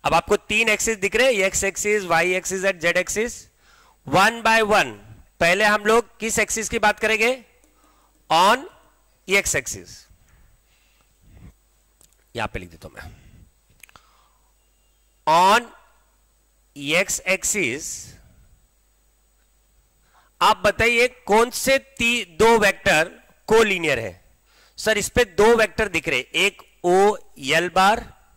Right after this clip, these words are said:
एक ही डायरेक्शन में है और दूसरा ए बार। क्या मैं बोल सकता हूं ऐसा? ये यहां पे लिखता हूं,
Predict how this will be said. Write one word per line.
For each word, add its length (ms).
एक 180
ही 80
डायरेक्शन 420
में 160
है 220
और 120
दूसरा 340
ए 160
बार। 260
क्या 160
मैं 160
बोल 160
सकता 300
हूं 120
ऐसा? 260
ये 160
यहां 200
पे 120
लिखता 260
हूं, 60